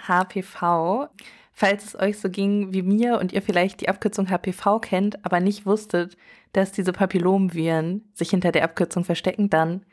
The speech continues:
war das schon mal der erste Fakt, den ich mitgebracht habe. Ähm, diese Viren führen, wie ihr ja schon erzählt habt, in manchen Fällen zu Infektionen, die Warzen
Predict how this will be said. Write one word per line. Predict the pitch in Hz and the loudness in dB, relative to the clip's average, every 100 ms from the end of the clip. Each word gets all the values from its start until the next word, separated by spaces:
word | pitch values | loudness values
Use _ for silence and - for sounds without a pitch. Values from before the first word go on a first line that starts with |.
| - - - _ | -20 -20 -20 _
war | 180 | 0
das | 180 190 | 2 0
schon | - | 2
mal | 185 | 2
der | 170 | 2
erste | 160 180 - | 0 -2 -4
Fakt, | 175 - - - - - | -6 -4 -4 -6 -12 -2
den | 175 | 0
ich | 185 | 0
mitgebracht | 196 - - 165 - - | -2 -2 -2 -4 -4 -2
habe. | 165 165 214 359 _ - - - - _ - | 0 2 0 -4 _ -20 -20 -20 -20 _ 0
Ähm, | 196 196 196 196 | 2 4 2 0
diese | 208 220 208 202 | -4 0 0 0
Viren | 202 233 247 240 | 2 2 2 0
führen, | - 226 226 220 | 0 2 2 2
wie | 185 | 0
ihr | 170 165 - | 0 0 -2
ja | 185 180 | -2 0
schon | 185 | 0
erzählt | 170 - 269 254 | -2 0 0 2
habt, | 226 220 | -2 -2
in | - 185 180 175 190 - - _ _ | -2 0 0 -2 -6 -16 -20 _ _
manchen | - 196 233 233 208 | 0 2 2 0 -2
Fällen | 214 196 190 190 185 - | 2 2 2 0 -2 -6
zu | - 185 180 - | -6 -4 -2 0
Infektionen, | 190 196 180 - 202 196 196 190 | 0 0 -4 -2 2 2 2 0
die | 185 165 160 - | -4 -8 -8 -8
Warzen | 175 180 240 - - 233 226 226 _ | -2 0 0 -2 0 2 2 0 _